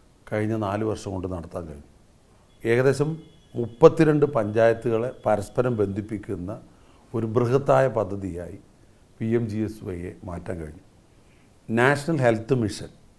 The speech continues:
ദേശീയ ആരോഗ്യ മിഷൻ്റെ ഭാഗമായി ഏകദേശം മുപ്പതോളം സ്ഥാപനങ്ങളിലേക്ക് കോടിക്കണക്കിന് രൂപയുടെ വികസന പ്രവർത്തനം കേന്ദ്രാവിഷ്കൃത പദ്ധതിയാണ് കൊണ്ടുവരാൻ കഴിഞ്ഞു.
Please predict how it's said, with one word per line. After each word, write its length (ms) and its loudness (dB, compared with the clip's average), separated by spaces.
ദേശീയ 280 -2
ആരോഗ്യ 360 -2
മിഷൻ്റെ 300 -6
ഭാഗമായി 480 -6
ഏകദേശം 420 0
മുപ്പതോളം 640 6
സ്ഥാപനങ്ങളിലേക്ക് 840 -2
കോടിക്കണക്കിന് 640 -2
രൂപയുടെ 360 -8
വികസന 440 0
പ്രവർത്തനം 460 -4
കേന്ദ്രാവിഷ്കൃത 760 -2
പദ്ധതിയാണ് 500 -10
കൊണ്ടുവരാൻ 380 -6
കഴിഞ്ഞു. 220 -18